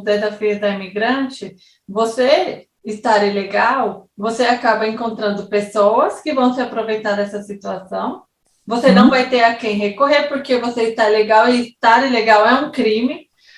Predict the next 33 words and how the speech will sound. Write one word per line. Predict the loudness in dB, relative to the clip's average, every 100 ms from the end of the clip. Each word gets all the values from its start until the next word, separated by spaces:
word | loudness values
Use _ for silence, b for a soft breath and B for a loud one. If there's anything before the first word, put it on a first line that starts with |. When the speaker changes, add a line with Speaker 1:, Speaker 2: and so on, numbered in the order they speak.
| b b
Speaker 1:
apesar | 2 4 6 6 4 2
Speaker 2:
Exato. |
Speaker 1:
das | 0
pessoas | 0 0 4 2 2
querer, | -2 0 2 0 0
tem | -4 -2
pessoas | -2 -4 -2
que |
falam, | 0 0
"Não, | 2 0 0 -2
vem, | 0 0 0 0
pode | 4 4 0
ficar." | -8 -6 -4 -2 2
Não, | 4 4
é | 2
um | 0 -4
crime, | -6 -4 -4 -4
e | -2
a | 0
partir | 0 -2 -2
do | -2
momento | -2 -2 -4 -6
que | -4
é | -2
um | -2
crime, | -4 -6 -4 -6
você | -6 -4
não | -4
vai | -2 -2
poder | -4 -4
recorrer | -2 -2 -2 -2 -2
à | -4
polícia, | -6 -2 -2 -4 -10 -14